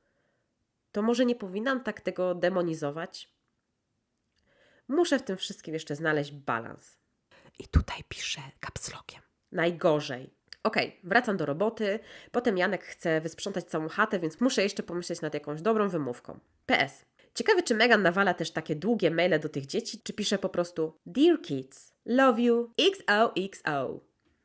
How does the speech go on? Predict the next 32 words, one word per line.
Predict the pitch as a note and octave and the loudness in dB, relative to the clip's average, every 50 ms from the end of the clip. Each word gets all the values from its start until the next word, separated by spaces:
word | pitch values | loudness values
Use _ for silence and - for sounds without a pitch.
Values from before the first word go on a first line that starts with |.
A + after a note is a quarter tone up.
| _ _ _ - | _ _ _ -8
No | A#3 - | -6 -2
i | D#4+ - | -2 0
to | A#3+ G3+ | 2 4
był, | G#3 A3+ A3+ A#3 A3+ - | 4 4 4 4 2 0
e, | F3+ F#3 F3+ | -2 -2 -2
pierwszy | - - D#4 E4 A#3+ A3+ - - - - D3 C3+ | -2 0 0 0 0 0 -2 -2 -2 0 0 -2
mail | C#3 C#3 C#3+ C3 C3 B2+ B2+ - - - C#4+ - - - _ _ _ _ _ _ _ _ _ _ _ _ _ - _ - | -2 -2 -2 -2 -2 -2 -4 -4 -6 -8 -8 -10 -14 -20 _ _ _ _ _ _ _ _ _ _ _ _ _ -20 _ -4
do | E3 F3+ | -4 -2
siebie, | F3+ - - C#3+ C3 C3 - C#3+ C#3+ E3+ F#3 _ _ - | -2 0 0 -2 -2 -2 -4 -10 -10 -10 -12 _ _ -6
od | F#3 F#3 - - | -6 -4 -4 -4
siebie | - D3+ C3 C3 C3+ D#3+ F3 | -6 -4 -6 -4 -4 -4 -4
do | E3+ F3 | -4 -4
siebie. | - - C3 B2 B2 B2+ C3 C3+ F3 A3+ - _ _ _ - | -6 -6 -8 -10 -8 -8 -8 -8 -8 -10 -14 _ _ _ -6
E, | - F#3+ G3+ | -4 -2 -2
no | G#3 G#3+ G#3+ A3+ A#3 C#4+ C5+ | 0 -2 -2 0 2 2 2
i | - - | 2 2
powiem | F4 D4+ D#4+ F4 C#4+ | 2 2 4 4 4
wam, | A#3 A3 C#4+ D4 | 4 4 4 2
że, | B3 G3+ A3 A#3 F#3 F#3+ G3+ A3+ A#3+ B3 B3+ A#3+ - | 0 0 2 2 4 4 4 4 4 4 4 2 2
e, | A3 G#3+ G#3+ A3 A3+ | 0 0 0 0 -2
rzeczywiście | A3 C4 - - - - - - - F#3 D#3 D3 D3 C#3+ - | -2 -4 -8 -8 -8 -8 -6 -2 0 0 2 0 0 -4 -6
trochę | - G3 G3 A#3 A#3+ A3+ | -6 -6 -2 -2 0 -2
nie | A#3 | 0
pamiętałam | A#3 A#3+ B3 C4 C4 C4 - G3 E3 D#3+ D3 D3 D3 | 0 0 0 0 -2 -2 -2 -2 -2 0 0 0 2
już, | D#3+ G#3 - - - A3 - - | 2 2 0 0 -4 -4 -6 -6
<laughs> | - G#3+ G3+ - | -8 -10 -8 -2
co | - G#3 | 0 2
ja | G3 G3 | 2 2
tam, | G3+ F3 E3 D#3+ D#3 | 0 -2 -2 0 -2
e, | - - D#3 D3+ D3+ D3+ D3+ D3+ | -2 -2 -2 -2 -2 -4 -4 -6
nawymyślałam. | D#3 D#3+ E3+ F3 E3 E3 D#3 D#3+ D#3+ - - C3+ C3+ D3 G#3+ D#4+ F4+ - - | -8 -6 -4 -4 -4 -4 -4 -6 -6 -6 -6 -6 -6 -6 -6 -8 -8 -8 -4
I | - | 0